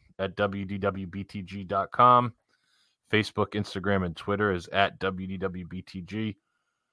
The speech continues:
What else? You can email us, info at W D W B T G dot com, Mike at W D W B T G dot com, and Gary at W D W B T G dot com.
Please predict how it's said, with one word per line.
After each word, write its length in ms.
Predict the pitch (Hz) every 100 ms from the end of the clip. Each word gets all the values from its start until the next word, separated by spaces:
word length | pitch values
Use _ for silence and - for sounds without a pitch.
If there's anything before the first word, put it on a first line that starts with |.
| _ _ _ _ _
What 160 | - 90
else? 220 | 80 -
You 60 | 80
can 160 | 95
email 360 | 107 120 120 123
us, 220 | 135 135
info 540 | 117 117 - 123 127 110
at 220 | 113 82
W 280 | 113 110 113
D 140 | 110
W 300 | 107 107 110
B 180 | 98 107
T 180 | - 107
G 200 | 92 104
dot 240 | 101 98 -
com, 260 | 113 107
Mike 360 | 101 104 107 -
at 200 | 101 92
W 300 | 104 101 101 98
D 140 | 98
W 300 | 104 98 98
B 180 | 90 98
T 180 | - 92
G 180 | 92
dot 240 | 92 95 -
com, 260 | 101 95 90
and 180 | 87
Gary 540 | 87 92 92 95 98 82
at 200 | 92 -
W 340 | 95 90 92
D 160 | 82 87
W 300 | 90 87 87
B 180 | 82 90
T 180 | - 87
G 200 | 85 85
dot 240 | 87 -
com. 360 | - 95 85